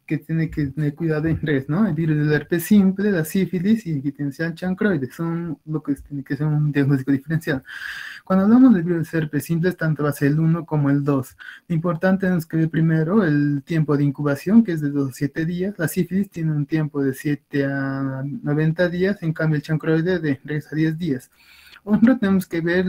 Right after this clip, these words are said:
las úlceras, si van a ser dolorosas. En cambio, el virus herpes simple sí pueden ser dolorosas, en Lucas indoloros.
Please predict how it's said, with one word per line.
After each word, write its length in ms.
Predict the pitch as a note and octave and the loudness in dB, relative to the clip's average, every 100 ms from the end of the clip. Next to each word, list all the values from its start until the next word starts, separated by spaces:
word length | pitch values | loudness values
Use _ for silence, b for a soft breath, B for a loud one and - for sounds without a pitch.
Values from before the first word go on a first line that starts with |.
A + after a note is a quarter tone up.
| F3+ | -2
las 380 | D3 D3 D3+ - | 0 0 0 -2
úlceras, 400 | F#3+ D#3+ E3+ G3 | -4 -2 -4 -4
si 80 | F3 | -6
van 180 | E3 E3 | -4 -4
a 80 | |
ser 300 | D3+ D#3+ D#3 | -2 0 0
dolorosas. 720 | D3 D3+ D3+ D#3 D3+ F3+ A#3 - | 0 0 2 2 2 2 0 0
En 100 | E3 | -8
cambio, 320 | E3 E3 D#3+ | -4 -2 0
el 400 | D3+ D3+ D3+ D3 D3 | -2 -4 -6 -6 -6
virus 240 | E3+ D#3+ | -4 -2
herpes 300 | D#3 D3+ D3+ | -4 -4 -8
simple 340 | E3+ E3 F#3+ - - _ | -4 -2 -2 -4 -10 _
sí 160 | - F#3 | -4 -2
pueden 280 | F3+ E3+ D#3 | 0 0 0
ser 140 | E3 | 0
dolorosas, 480 | E3 G3 G3 F#3+ F3 | 0 0 0 -2 -2
en 100 | D#3+ | -2
Lucas 340 | D#3+ E3+ F#3 | 0 -2 -2
indoloros. 600 | F3+ F3+ G#3 G3+ G3+ A3+ | 0 0 2 2 2 0